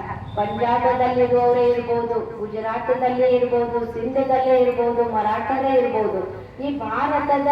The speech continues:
ಮೂಲೆ ಮೂಲೆಯಲ್ಲಿರುವಂತಹ ಯಾವುದೇ ಮತ ಪಂಥದವರು ಇರ್ಬೋದು, ಯಾವುದೇ ರಾಜ್ಯದವರು ಇರ್ಬೋದು, ಯಾವುದೇ ಭಾಷೆ ಇರ್ಬೋದು,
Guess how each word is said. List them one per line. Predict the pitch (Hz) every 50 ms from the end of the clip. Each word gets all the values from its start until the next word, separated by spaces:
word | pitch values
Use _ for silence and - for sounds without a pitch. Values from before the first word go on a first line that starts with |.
| 285 269 240
ಮೂಲೆ | 240 254 285 294 320 320 311
ಮೂಲೆಯಲ್ಲಿರುವಂತಹ | 302 294 302 302 302 302 294 285 285 285 277 269 254 254 254 254 254 254 254 247 247 247 277 277 277 277 277 277 - - - -
ಯಾವುದೇ | - - 240 247 269 269 294 285 277 277
ಮತ | 247 233 233 277 285 277 277
ಪಂಥದವರು | 269 262 262 269 269 277 277 285 285 277 285 285 277 269 254
ಇರ್ಬೋದು, | 247 254 247 247 247 240 247 247 262 254 254 254 262 - - - - - -
ಯಾವುದೇ | 214 - 233 262 269 277 285 302 302 294 226 196 - - -
ರಾಜ್ಯದವರು | 233 233 254 - - 302 294 294 294 285 277 277 277
ಇರ್ಬೋದು, | 269 269 269 262 262 254 247 247 247 247 254 247 247 - - -
ಯಾವುದೇ | 220 214 226 247 277 277 277 277 - - -
ಭಾಷೆ | - 254 254 - 320 311 311
ಇರ್ಬೋದು, | 311 277 285 277 277 269 269 262 254 233 226 226 233